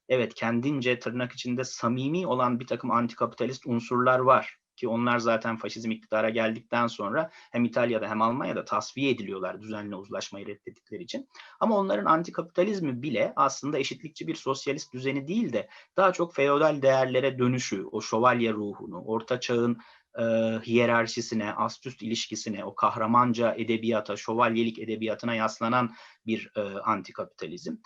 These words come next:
Ve bu anlamda bakıldığı zaman aslında ortada paradoksal bir durumdan ziyade, e, dediğim gibi faşizmin kitlelerin o ruhunu biçimlendirirken onların antikapitalist öfkelerini başka bir yere yönlendirmeleri, işte Yahudilere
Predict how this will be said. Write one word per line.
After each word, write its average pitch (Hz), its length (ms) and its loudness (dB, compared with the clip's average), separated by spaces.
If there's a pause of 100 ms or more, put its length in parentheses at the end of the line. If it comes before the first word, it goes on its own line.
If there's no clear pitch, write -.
(280)
Ve 123 100 -6
bu 180 80 6
anlamda 175 720 4
bakıldığı 151 420 2
zaman 165 280 0
aslında 151 360 0
ortada 151 320 -4
paradoksal 147 760 2
bir 135 400 -4
durumdan 135 560 0
ziyade, 110 640 -2 (300)
e, - 100 -2
dediğim 120 600 2
gibi 98 180 -6
faşizmin 151 720 -4
kitlelerin 131 560 -2
o 120 240 2
ruhunu 123 560 0
biçimlendirirken 120 960 -2
onların 120 360 -2
antikapitalist 120 760 -4
öfkelerini 113 680 -4 (320)
başka 139 360 0
bir 143 60 0
yere 110 160 4
yönlendirmeleri, 95 800 -6
işte - 240 -6
Yahudilere 117 720 0